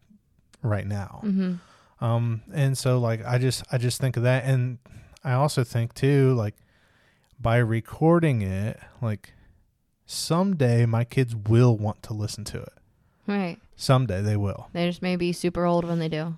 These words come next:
Speaker 1: They may be. I mean, they're,
Speaker 2: <laughs>
Speaker 1: uh, think about it. Like, kids don't wanna listen to you. Um,
Speaker 2: Yeah.
Speaker 1: they do, and it subconsciously, it, it, it kicks in. I mean, just think about yourself
Speaker 2: Mm-hmm.
Speaker 1: and conversations you've had with your parents or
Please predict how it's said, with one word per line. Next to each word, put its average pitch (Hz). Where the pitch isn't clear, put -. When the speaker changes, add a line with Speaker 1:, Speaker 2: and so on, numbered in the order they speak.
Speaker 1:
They 131
may 127
be. 110
I 202
mean, 147
they're, 262
Speaker 2:
<laughs> -
Speaker 1:
uh, 135
think 180
about 107
it. 92
Like, 120
kids 175
don't -
wanna 113
listen 113
to -
you. 113
Um, 107
Speaker 2:
Yeah. 180
Speaker 1:
they 143
do, 120
and 117
it 120
subconsciously, 123
it, 117
it, -
it 131
kicks -
in. 120
I 127
mean, 120
just 113
think 120
about 110
yourself 110
Speaker 2:
Mm-hmm. 202
Speaker 1:
and 113
conversations 117
you've 113
had 113
with 107
your 123
parents 104
or 107